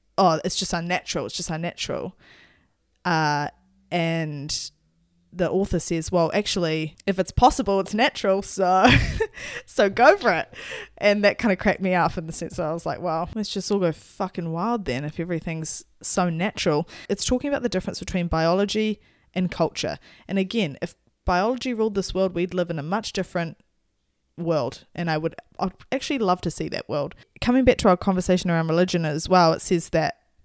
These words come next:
"In truth, many of our concepts that surround what is natural and what is unnatural are taken from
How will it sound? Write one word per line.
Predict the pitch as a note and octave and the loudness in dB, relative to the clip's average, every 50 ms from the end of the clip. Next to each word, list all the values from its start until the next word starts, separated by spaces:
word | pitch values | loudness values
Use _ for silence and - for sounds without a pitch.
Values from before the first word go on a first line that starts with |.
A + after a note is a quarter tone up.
| _ - - | _ 0 2
"In | G3+ G3 | 2 2
truth, | - - C4 B3+ B3 - | 4 6 6 6 6 6
many | G3 G3+ G#3+ A#3 A#3+ | 4 2 4 4 4
of | B3 A3+ G3 | 4 6 6
our | F3+ E3+ | 4 4
concepts | - - - - F#3 F#3+ G3+ - - - - - - - - - - - - - - - - - _ _ _ | 4 0 -2 0 0 0 0 0 -2 -4 -4 -4 -4 -6 -6 -8 -10 -16 -20 -20 -20 -20 -20 -20 _ _ _
that | - F3+ E3 F3 E3+ D#3+ D#3 - - - - - - - _ _ - - | -10 -4 0 2 4 4 4 2 0 -4 -6 -6 -6 -6 _ _ -14 -12
surround | - - - G3 F3 E3+ E3 E3 E3 E3 D#3+ D#3+ D#3+ D#3 D3+ D#3 - - - _ _ _ _ _ _ _ _ _ _ _ _ _ | -6 -2 2 2 4 4 4 2 2 0 0 -2 -4 -4 -6 -6 -8 -8 -10 _ _ _ _ _ _ _ _ _ _ _ _ _
what | - F#3 F#3 F3 | -2 0 0 0
is | D#3+ D#3+ | 0 0
natural | E3 E3+ E3+ - - - F3+ D#3+ | 0 -2 -2 -2 -2 0 0 0
and | D#3+ D#3+ | 0 0
what | D3+ D#3 | -2 -4
is | D3+ - - | -4 -4 -4
unnatural | E3 F3+ F#3 F3+ F3 D#3+ D3+ - - - D#3+ D3+ | -2 -2 0 0 0 0 -2 -4 -4 -4 -2 -2
are | D3+ | -4
taken | - - - E3+ E3 E3 - F3+ D#3+ D#3 - - | -4 -6 -4 -4 -6 -6 -6 -8 -8 -8 -10 -14
from | - - - F3 D#3+ D3+ D3+ D#3 D3+ D3 | -14 -8 -4 -2 -2 -2 -2 -4 -6 -10